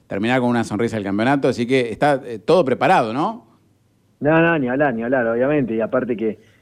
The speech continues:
Speaker 2: que quedan carreras lindas como esta de La Pampa, que uno, a mí me gusta mucho, y, y bueno,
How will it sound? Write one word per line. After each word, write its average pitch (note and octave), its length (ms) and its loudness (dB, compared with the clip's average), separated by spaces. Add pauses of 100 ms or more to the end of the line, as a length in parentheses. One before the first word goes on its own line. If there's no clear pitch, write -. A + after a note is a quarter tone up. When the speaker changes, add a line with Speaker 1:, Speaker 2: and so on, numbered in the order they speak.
(260)
Speaker 2:
que G#2 160 -8
quedan C3 220 2
carreras A#2+ 460 2
lindas C3+ 260 0
como A#2 160 -2
esta B2 140 -2
de A2+ 60 0
La A2 100 0
Pampa, D3 340 2
que A2 140 -2
uno, A#2 100 -4
a A2 60 -4
mí B2 100 -2
me B2 80 -2
gusta A#2+ 240 -4
mucho, C#3+ 400 0
y, G#2+ 380 -4
y - 20 -20
bueno, A2 260 -6